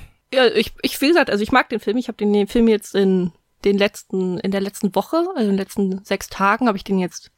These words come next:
dreieinhalb Mal geguckt. Äh, hab mir den jetzt auf Blu-ray geholt, weil der schon so eh, eh schon länger auf meiner Liste stand und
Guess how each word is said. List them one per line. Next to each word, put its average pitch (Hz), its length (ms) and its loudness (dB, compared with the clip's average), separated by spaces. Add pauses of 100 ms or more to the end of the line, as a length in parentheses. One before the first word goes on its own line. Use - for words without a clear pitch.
dreieinhalb 302 500 0
Mal 269 140 2
geguckt. 240 600 -4
Äh, 220 80 2
hab 233 220 4
mir 277 100 4
den 247 100 4
jetzt 226 160 4
auf - 120 -2
Blu-ray 277 300 2
geholt, 311 300 0
weil 220 140 2
der 202 160 0
schon 196 240 0
so - 160 -8
eh, 196 260 -6
eh 220 140 0
schon 214 180 0
länger 202 220 4
auf 202 100 -6
meiner 190 180 -2
Liste 185 300 -2
stand 185 340 0
und 185 300 2